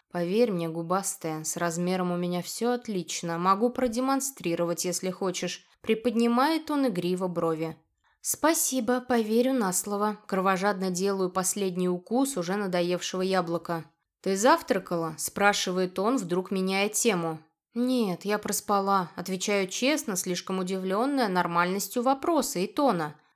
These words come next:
«Возьму на заметку не злить тебя по утрам». Тянется он на заднее сиденье и, взяв крафт-пакет, ставит его мне на колени.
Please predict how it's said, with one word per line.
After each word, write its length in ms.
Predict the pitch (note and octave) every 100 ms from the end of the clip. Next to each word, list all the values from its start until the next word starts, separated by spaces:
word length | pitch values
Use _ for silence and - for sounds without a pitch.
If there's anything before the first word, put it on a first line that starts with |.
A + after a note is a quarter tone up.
| _
«Возьму 440 | F#3 F3+ F3+ G#3 C4+
на 140 | C#4
заметку 680 | A#3 C4 C4 C#4 C#4 - B3+
не 200 | A#3+ A#3+
злить 340 | G#3+ A3+ B3
тебя 380 | - A#3+ G#3+ A3+
по 140 | A3
утрам». 640 | A3+ A3+ A3 A3+ A3 E3+ E3
Тянется 560 | - A3 G#3+ G3+ -
он 120 | G#3+ G#3
на 140 | G#3
заднее 360 | G#3 G#3 G#3 G#3
сиденье 640 | - F#3+ G3 A#3+ C#4 C4
и, 160 | F#3 F3+
взяв 320 | F3+ F#3 F3+
крафт-пакет, 840 | - F#3 F3 - G3 F#3 C4 D4
ставит 440 | - - F#3+ G#3+ A#3+
его 200 | B3 G#3
мне 220 | F3+ F3+
на 100 | F3+
колени. 580 | F#3+ F#3+ G3 F3 E3